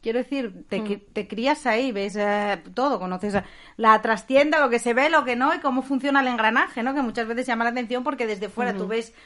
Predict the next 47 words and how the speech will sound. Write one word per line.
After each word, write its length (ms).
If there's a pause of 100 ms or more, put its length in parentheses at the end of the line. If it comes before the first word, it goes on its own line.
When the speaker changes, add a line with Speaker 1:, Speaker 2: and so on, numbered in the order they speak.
(180)
Speaker 1:
una 120
cosa 220
mágica, 400
pero 100
detrás 320
hay 120
un 100
engranaje 360
muy 140
grande 300
que 100
se 100
tiene 220
que 80
Speaker 2:
Ujú. 80
Speaker 1:
mover, 260
no 120
solo 260
de 120
los 120
que 120
tenemos 440 (280)
el 180
foco 300
y 40
nos 200
miran, 360
sino 200 (140)
Speaker 2:
Claro. 20
Speaker 1:
que 160
mucha 280
gente 280
detrás 260
hace 180
fa-, 160
Speaker 2:
Ujú. 120
Speaker 1:
hace 140
falta 260
y 40
son 260
todos 240
fundamentales 680
para 180
que 60
Speaker 2:
Claro. 160
Speaker 1:
eso 140
funcione. 560